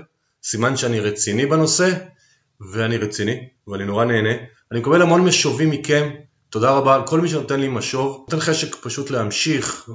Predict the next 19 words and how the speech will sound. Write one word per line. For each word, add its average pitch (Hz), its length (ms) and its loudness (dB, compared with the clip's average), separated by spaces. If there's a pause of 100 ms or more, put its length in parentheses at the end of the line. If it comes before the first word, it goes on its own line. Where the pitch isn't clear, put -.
(120)
ו-, 110 280 -2 (100)
ולעזור, 107 720 2 (260)
כי 120 140 -14
כל 190 160 4
המטרה 180 380 4
של 160 140 0
הפודקאסט 151 540 -2
הזה, 117 400 -2 (120)
זה 110 120 -6
לתת 160 200 -2
לכם 151 300 -2
השראה, 117 640 0 (280)
רעיונות, 110 760 0 (380)
לא 185 180 0
כל 196 160 4
דבר 170 260 6
מתאים 151 300 -2
לכל 139 280 -2
אחד, 151 340 4